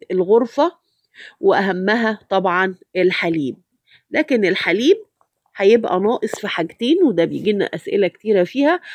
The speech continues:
هو بيوفر معظم العناصر الغذائية، لكن ناقص الألياف وكمان الحديد. يبقى الحليب ناقص في دول،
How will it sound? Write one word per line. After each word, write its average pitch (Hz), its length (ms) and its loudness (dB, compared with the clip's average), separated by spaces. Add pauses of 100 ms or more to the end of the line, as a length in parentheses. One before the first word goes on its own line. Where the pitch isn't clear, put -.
(160)
هو 269 100 4
بيوفر 220 460 2
معظم 202 360 2
العناصر 185 500 0
الغذائية، 185 760 0
لكن 285 680 0
ناقص 240 680 0 (340)
الألياف 254 1000 0 (1300)
وكمان 208 540 2 (100)
الحديد. 165 540 -6 (760)
يبقى 208 340 0
الحليب 185 520 -2 (240)
ناقص 220 360 -2
في 214 220 -4
دول، 196 320 2